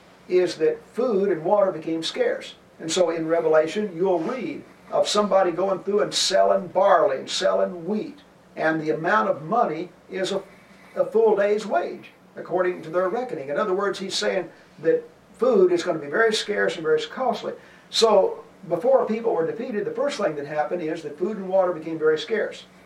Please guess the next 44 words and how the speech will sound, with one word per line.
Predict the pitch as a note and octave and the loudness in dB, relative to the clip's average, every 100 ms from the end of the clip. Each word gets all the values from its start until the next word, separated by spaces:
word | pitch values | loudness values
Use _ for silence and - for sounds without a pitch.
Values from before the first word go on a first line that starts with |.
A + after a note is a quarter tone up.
| - - - - | -20 -20 -12 -6
Okay, | - G#3 | 0 2
the | G3+ | 2
second | - A3 B3 C#4 | 0 0 0 -2
thing | F3+ D#3 | -2 -4
that | C3+ | -6
happened | C#3+ C#3+ D3 D#3+ | -4 -4 -4 -4
as | D#3 D3+ | -4 -6
a | |
result | D#3 D3 F#3+ G#3 F3+ | -8 -4 0 0 2
of | D3+ D3 - - _ - - _ - - | -2 -2 -8 -20 _ -20 -20 _ -20 -4
food | A3 B3 | 0 2
and | F#3 D#3 | 0 2
water | A3 C4+ | 4 4
becoming | F3 D#3 E3 C#3+ | 2 0 -4 -2
very | D3 C#3+ | -2 -2
scarce, | C#3+ D#3 D#3 G3 - - - - - - - - - | -2 0 2 2 -4 -16 -20 -20 -20 -20 -20 -20 -6
people | A3+ A3 G#3+ | -2 0 2
do | G3 | 2
not | G3+ G3+ - | 0 -2 -2
get | G3+ - | -4 -2
enough | F3+ F#3 E3 | -2 -2 -2
nutrition. | F3 - - - - - - - - - - - | -6 -4 -6 -8 -10 -16 -20 -20 -20 -20 -20 -6
And | F3 F#3+ | -2 0
when | F3+ | 0
you | F3 | 0
do | F3 | 0
not | E3+ F3 D#3 | 2 0 0
get | D#3+ | -4
enough | D3+ C#3+ C#3+ | -2 -2 -4
nutrition, | C#3 - B3+ A3 B3 A3+ A3 - - | -12 -6 -4 -2 -4 -6 -8 -16 -14
you | - F#3+ | -8 -6
become | F3+ F#3 D#3+ | -4 -4 -2
subject | F#3 C#3 C#3+ D#3+ - | 0 0 0 -8 -8
to | |
various | D#3 E3 E3 D#3 | -6 -2 0 -2
diseases | C#3 D#3+ F#3 G3 D#3 C#3+ | -6 -4 -4 -4 -8 -10
and | D3 | -4
all | D3 D#3 | 0 0
that | D3 | 0
your | D#3 | -6
body's | D3+ D3+ D3+ D3 | 0 2 2 -2
been | D3+ C#3+ | -12 -2
fighting | D3 C#3 - | 0 0 -2
off. | F#3 - | -4 -4